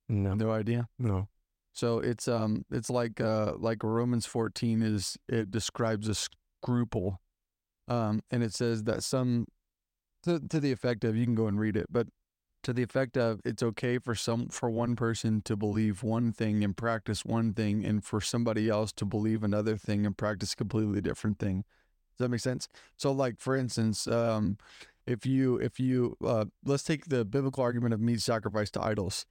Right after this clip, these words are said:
Speaker 1: Sure.
Speaker 2: There were some that didn't have a problem with m-, eating meats that were sacrificed to idols, and there were others who had a problem with meats, eating meats sacrificed to idols. That's the whole Ro-, Romans fourteen
Speaker 1: Right,
Speaker 2: argument.
Speaker 1: but Roman, in that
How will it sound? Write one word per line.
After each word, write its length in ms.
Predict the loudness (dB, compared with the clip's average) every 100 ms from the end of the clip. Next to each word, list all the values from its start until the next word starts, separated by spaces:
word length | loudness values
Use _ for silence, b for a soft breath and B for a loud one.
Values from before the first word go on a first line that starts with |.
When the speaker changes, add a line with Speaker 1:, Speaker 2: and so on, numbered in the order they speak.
| _
Speaker 1:
Sure. 160 | -6
Speaker 2:
There 140 | -2 0
were 140 | 0
some 420 | 0 0 2 2
that 240 | 2 0 0
didn't 220 | 0 2
have 180 | 0 0
a 80 | -2
problem 760 | 0 0 0 0 2 4 2 b b b -2
with 360 | 0 0 -4 -14 -4
m-, 160 | -4 -4 -2
eating 400 | 0 2 2 4
meats 240 | 2 0
that 140 | -2 -2
were 80 | 0
sacrificed 560 | 0 0 -2 -2 -2
to 60 | 0
idols, 360 | 0 0 -2
and 100 | -2
there 120 | 0 0
were 120 | 0
others 360 | 2 2 0
who 100 | 0
had 320 | -2 0 0 0
a 80 |
problem 440 | 0 0 0 0 0
with 180 | -2 -2
meats, 400 | -2 -2 -4 -10 _ -2
eating 300 | 0 2 2
meats 220 | 2 0
sacrificed 600 | -2 -4 -4 -2 -2 -2
to 80 | -2
idols. 500 | 0 -2 -4 -8 -12 _ _
That's 140 | -6 -2
the 100 | 0
whole 240 | 2 2
Ro-, 220 | 2 0 0
Romans 300 | -2 0 -2
fourteen 380 | -2 -4 -2 0
Speaker 1:
Right, 120 | 0
Speaker 2:
argument. 280 | 0 -2 0
Speaker 1:
but 40 |
Roman, 300 | 0 0 -2
in 220 | 0 0
that 220 | 0 -2